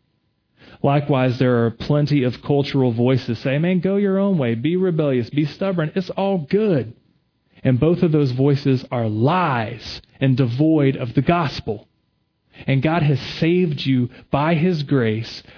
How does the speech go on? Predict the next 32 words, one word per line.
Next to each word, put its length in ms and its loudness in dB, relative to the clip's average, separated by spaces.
by 260 0
His 280 2
love, 440 0
not 280 0
only 320 2
so 240 0
that 140 0
you 160 0
would 200 0
grow 380 0
and 140 0
be 160 2
alive 440 0
together 460 0
in 100 -2
Christ, 360 -2
but 180 -4
also 400 -2
that 120 2
we 200 -2
could, 260 -2
we 100 2
could 180 -2
be 140 2
a 80 -2
voice 540 0
to 160 0
get 560 -4
the 80 2
truth 420 0
out 240 -2
there. 320 0